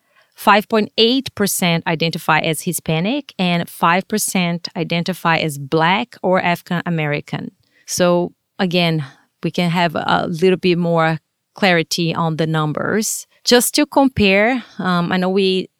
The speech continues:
talked about this in previous episodes, but in veterinary medicine, thirty-nine percent, and here's just some numbers, thirty-nine percent in two thousand eighteen, thirty-nine percent of the active veterinarians, um,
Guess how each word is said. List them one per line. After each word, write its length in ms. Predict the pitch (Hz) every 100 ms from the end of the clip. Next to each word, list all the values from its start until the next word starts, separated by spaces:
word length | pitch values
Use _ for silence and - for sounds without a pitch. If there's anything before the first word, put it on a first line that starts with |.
| _ -
talked 320 | 196 190 208
about 260 | 170 170
this 200 | 165 165
in 120 | 160 160
previous 560 | 170 165 170 160 - - -
episodes, 680 | 214 220 160 165 160 160
but 200 | - 175
in 80 | 175
veterinary 480 | 180 - 202 202 202
medicine, 720 | 175 156 165 - 233 247 262 _ _ _
thirty-nine 540 | 214 214 233 214 214
percent, 560 | - 214 - 190 180 180
and 100 | 175
here's 200 | 196 175
just 180 | 202 -
some 200 | 202 165
numbers, 400 | 156 151 160 -
thirty-nine 520 | - 214 220 214 202
percent 460 | 202 196 - 180 175
in 100 | 175
two 160 | 190
thousand 400 | 185 175 175 175
eighteen, 380 | 160 160 165 165
thirty-nine 360 | 185 180 185 180
percent 360 | 180 - 165 -
of 220 | 156 151 - - - _
the 140 | 175 180
active 320 | 175 175 180 147
veterinarians, 800 | 170 170 160 160 160 165 151 -
um, 400 | 165 147 147